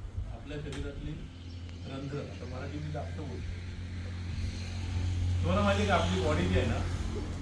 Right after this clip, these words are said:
सलग आहे का बॉडी आपली? कोणाला माहिती सलग आहे बॉडी? आपल्याला सलग दिसतं ना, आता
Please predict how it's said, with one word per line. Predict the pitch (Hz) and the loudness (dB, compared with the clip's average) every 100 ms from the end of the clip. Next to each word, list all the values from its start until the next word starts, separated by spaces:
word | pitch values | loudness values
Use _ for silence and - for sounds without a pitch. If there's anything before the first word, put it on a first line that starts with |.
| - - | -4 4
सलग | 170 202 | 4 6
आहे | 202 | 2
का | 185 147 | 2 0
बॉडी | 131 131 | 0 0
आपली? | 113 113 - - - - - - - - - | -2 -6 -8 -8 -8 -10 -10 -8 -8 -6 -2
कोणाला | 160 170 | 0 0
माहिती | 147 - | 0 -2
सलग | 143 165 175 | 0 0 0
आहे | |
बॉडी? | 156 175 190 - - - - - - - - - - - - - - - - - - - | 0 -2 -4 -6 -8 -6 -6 -6 -8 -8 -8 -8 -8 -6 -6 -6 -6 -6 -6 -6 -6 -6
आपल्याला | - 170 185 190 | -4 2 2 4
सलग | 175 196 | 2 2
दिसतं | 190 190 214 | 2 2 2
ना, | 220 | 2
आता | 170 170 | 2 0